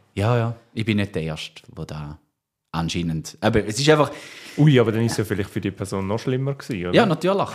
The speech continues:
Speaker 1: Natürlich ist es für die Person schlimm gewesen. Natürlich ist es für die Person schlimm gewesen. Weil
Speaker 2: Ja.
Speaker 1: es ist, äh, ja. Aber es ist, äh, eben, so Sachen passieren. Und ich finde, da muss man dann einfach auch den Mumm haben und sagen, hey, ja, sorry.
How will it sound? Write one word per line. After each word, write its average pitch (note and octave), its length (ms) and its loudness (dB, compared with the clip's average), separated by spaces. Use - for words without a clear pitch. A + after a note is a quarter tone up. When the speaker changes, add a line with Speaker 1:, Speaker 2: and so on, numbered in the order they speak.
Speaker 1:
Natürlich F3+ 400 6
ist E3+ 80 2
es - 40 -4
für F3 80 2
die E3 120 4
Person D#3 340 0
schlimm C3+ 240 -4
gewesen. - 320 -12
Natürlich A#2 300 -4
ist A#2 60 -12
es - 80 -12
für A2 80 -2
die A2 100 -8
Person G#2+ 280 -10
schlimm F2 220 -10
gewesen. - 260 -16
Weil F#2 120 -2
Speaker 2:
Ja. F2+ 120 6
Speaker 1:
es - 160 0
ist, F#2+ 160 -4
äh, F2 260 -4
ja. E2+ 180 -10
Aber C3 260 6
es B2 140 2
ist, - 80 2
äh, A2+ 380 4
eben, C3 240 4
so A#2 100 0
Sachen C3+ 280 2
passieren. A2 400 2
Und F#2+ 100 0
ich B2 80 4
finde, C#3 200 6
da C3+ 100 8
muss D3+ 120 8
man D3 140 6
dann C3+ 120 4
einfach B2 200 2
auch A#2 380 2
den A#2 120 2
Mumm C3 240 8
haben A#2+ 340 4
und A2 80 -4
sagen, A2 180 -2
hey, B2 300 2
ja, B2+ 260 0
sorry. C3 420 -4